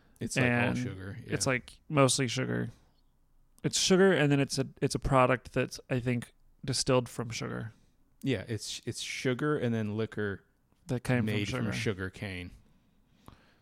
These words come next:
Speaker 2: So
Speaker 1: What are
Speaker 2: it's,
Speaker 1: they doing in
Speaker 2: it's
Speaker 1: Brazil, drinking
Speaker 2: just
Speaker 1: those things?
Speaker 2: Kool-Aid. Well, hey, I'm not gonna knock, I love that drink, actually.
Speaker 1: It's
Speaker 2: I love,
Speaker 1: good,
Speaker 2: it's
Speaker 1: but
Speaker 2: so good.
Speaker 1: Brazil's a weird country.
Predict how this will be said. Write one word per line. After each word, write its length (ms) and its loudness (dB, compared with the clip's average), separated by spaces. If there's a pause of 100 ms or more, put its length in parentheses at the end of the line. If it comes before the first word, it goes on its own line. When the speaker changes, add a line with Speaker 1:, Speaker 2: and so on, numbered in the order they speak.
(300)
Speaker 2:
So 600 8 (260)
Speaker 1:
What 220 6
are 40 8
Speaker 2:
it's, 80 8
Speaker 1:
they 120 8
doing 360 4
in 60 0
Speaker 2:
it's 80 -2
Speaker 1:
Brazil, 440 -2
drinking 320 -2
Speaker 2:
just 260 4
Speaker 1:
those 80 0
things? 140 10
Speaker 2:
Kool-Aid. 360 2 (760)
Well, 100 2
hey, 180 4
I'm 120 0
not 140 -2
gonna 140 -2
knock, 260 0 (160)
I 120 2
love 240 4
that 180 -4
drink, 240 -8
actually. 500 -8 (1000)
Speaker 1:
It's 100 2
Speaker 2:
I 40 6
love, 200 4
Speaker 1:
good, 340 2
Speaker 2:
it's 200 0
Speaker 1:
but 80 -6
Speaker 2:
so 60 -10
good. 240 -10 (1600)
Speaker 1:
Brazil's 360 0
a 40 -4
weird 260 -6
country. 460 -10